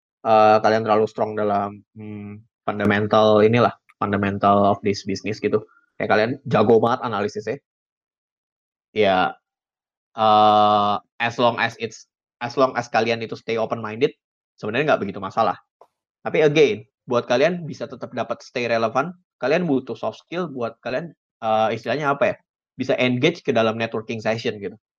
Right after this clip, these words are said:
Bisa engage relevantly dan, eh, casually ke dalam networking session itu penting menurut gua. Em, tapi kalau misalnya buat ngomongin hard skill, terlalu banyak, asal kalian open minded nggak masalah. Tapi kalau misalnya kalian terlalu banyak dan kalian close minded,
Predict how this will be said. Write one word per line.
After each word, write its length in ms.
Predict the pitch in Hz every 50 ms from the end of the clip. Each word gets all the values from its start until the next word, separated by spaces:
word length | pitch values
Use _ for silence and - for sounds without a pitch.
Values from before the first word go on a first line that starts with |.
| _ _ _
Bisa 480 | - 127 120 - 113 107 110 113 104 -
engage 480 | - 117 117 113 110 113 110 - -
relevantly 560 | 120 117 117 117 113 120 113 113 117 123 127 131
dan, 240 | 117 107 107 110 113 _
eh, 240 | 107 107 110 113 110
casually 480 | - 113 113 - - 113 110 110 123
ke 80 | 127 131
dalam 240 | 117 107 104 104 104
networking 320 | 107 107 - 104 110 110
session 320 | 107 110 101 104 104 135 139
itu 160 | 139 139 135
penting 320 | 117 113 110 107 104 101
menurut 160 | 101 98 98 95 _
gua. 100 | 90 - _ _ _ _ _ _ _ _ _ _ _ _
Em, 400 | 131 131 131 131 131 135 135 139
tapi 160 | - 147 208 214
kalau 240 | 208 175 147 127
misalnya 240 | 123 123 127 123 123
buat 160 | 123 120 117
ngomongin 320 | - 123 123 120 123 123 117
hard 160 | 123 117 -
skill, 320 | - _ 185 202 208 202 - _ _ _ _ _ _ _ _ _ _ 160
terlalu 240 | 156 156 165 175
banyak, 400 | 165 151 135 127 139 165 220 220 - _ - - - - _ _ _ _ _ _ _ _ _
asal 240 | 160 165 - 175 170
kalian 240 | 160 175 175 -
open 160 | 156 160 175 160
minded 240 | 156 156 180 208
nggak 160 | 208 151 139 131
masalah. 320 | 123 131 127 120 113 _ _ _ _ _ _
Tapi 160 | - 175 220
kalau 240 | 220 202 185 170 156
misalnya 160 | 165 156 143
kalian 240 | 147 139 139 139 139 135
terlalu 320 | 143 139 139 151 147 139 131
banyak 360 | 127 123 127 131 151 151 147 -
dan 240 | 127 123 123 120 123
kalian 480 | 117 113 117 113 113 110 113 120 123 _ _
close 160 | 123 117 -
minded, 320 | 131 151 175 160 127 120